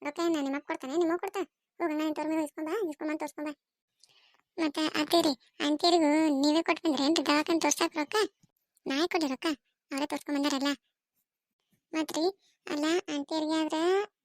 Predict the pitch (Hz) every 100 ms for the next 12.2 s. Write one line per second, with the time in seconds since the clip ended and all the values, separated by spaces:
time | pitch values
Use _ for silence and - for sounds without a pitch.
0 | - 294 294 294 285 285 311 294 277 285
1 | 294 302 - 294 294 - 277 311 311 294
2 | 294 294 294 285 285 285 330 330 285 294
3 | - 311 302 - 302 294 302 339 339 311
4 | 302 294 294 294 294 302 294 285 294 285
5 | - 262 240 _ _ _ _ - - 370
6 | 320 269 269 _ _ - 330 320 330 302
7 | 339 359 339 294 330 339 330 339 320 311
8 | 302 320 320 247 _ _ _ - 302 294
9 | 330 311 330 339 320 - 311 - - 320
10 | 339 330 302 285 311 320 311 302 254 440
11 | - _ - 381 311 294 311 311 311 311
12 | 330